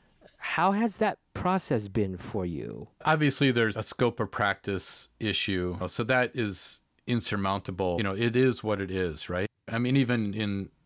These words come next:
Speaker 2: Asian countries, you have different scopes of practice based on the politics of whatever times these laws are decided, right? Um, in the States, it's very interesting because each state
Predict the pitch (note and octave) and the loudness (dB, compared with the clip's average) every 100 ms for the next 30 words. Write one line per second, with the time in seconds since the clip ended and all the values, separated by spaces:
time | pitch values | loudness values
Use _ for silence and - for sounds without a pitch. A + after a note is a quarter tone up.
0 | _ - G2+ F#2+ G2 F2 G2+ F#2+ F#2 F2 | _ -8 -4 -4 -4 -4 -6 -4 -4 -4
1 | E2 F#2+ G2 F#2 - G2+ G2+ - - F#2 | -4 -4 -2 -4 -4 -4 -4 -6 -4 -4
2 | - F2+ - F#2 - F2+ - - - - | -4 -6 -2 -4 -4 -6 -6 -8 -14 -20
3 | - - - - - G#2+ G2 G2 G2 F#2 | -20 -20 -20 -12 -2 -2 0 -2 -2 -2
4 | - F#2+ F2+ G2 - - F#2+ E2+ - G2 | -2 -2 -2 -4 -6 -4 -6 -4 -4 0
5 | F#2+ F2+ - F#2+ F2+ F2+ - F2+ - F2+ | 0 -2 -4 -4 -2 -4 -4 -6 -6 -4
6 | E2+ - E2 D2+ - - - F#2 F2 D#2+ | -4 -6 -8 -8 -10 -8 -4 -4 -4 -6
7 | D2 E2+ F#2+ G2 - - - - - - | -8 -6 -6 -8 -20 -20 -20 -20 -14 -4
8 | G2+ G2 A#2 A#2 - - D#3+ D3 G#2+ - | -4 -2 0 0 0 2 2 2 0 -2
9 | G2+ F#2+ F2+ D2 _ G#2 G2 - F#2+ - | 0 0 -2 -10 _ -4 -4 -2 -4 -4
10 | G2+ F2 F#2+ G2 F#2 A#2+ - - - B2 | -4 -4 -2 -4 -2 -4 -4 -6 -2 0
11 | A2 | 0